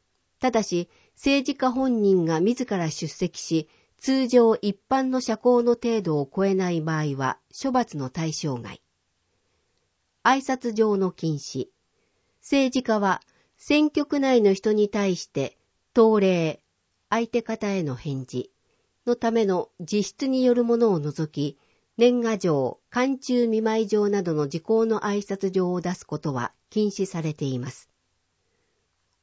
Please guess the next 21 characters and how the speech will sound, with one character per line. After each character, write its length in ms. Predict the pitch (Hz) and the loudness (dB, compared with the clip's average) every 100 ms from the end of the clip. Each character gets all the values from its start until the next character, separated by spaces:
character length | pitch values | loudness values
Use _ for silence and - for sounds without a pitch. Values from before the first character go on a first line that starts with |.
| _ | _
講 240 | 285 294 | 2 4
演 220 | 285 277 254 | 4 0 0
団 260 | 262 254 | -2 -2
体 240 | 226 180 165 | -2 -2 0
の 140 | 156 | -2
寄 180 | - 240 | -4 -4
付 140 | 220 | -2
の 160 | 151 120 | -4 -4
禁 240 | - 139 | -6 -8
止。 320 | 131 - 127 - _ _ _ _ _ _ _ _ _ | -8 -10 -10 -12 _ _ _ _ _ _ _ _ _
講 260 | - 285 285 | 4 6 6
演 260 | 269 254 | 4 2
団 220 | 240 233 202 | 2 0 0
体、 380 | 180 151 123 _ _ _ _ _ | -2 -2 -4 _ _ _ _ _
い 120 | 202 214 | -2 0
わ 160 | 262 | 2
ゆ 100 | 247 | 2
る 120 | 175 - | 0 -2
講 300 | - 220 214 | 0 2 2
演 200 | 190 156 | 2 -2
会 320 | 131 120 | -6 -6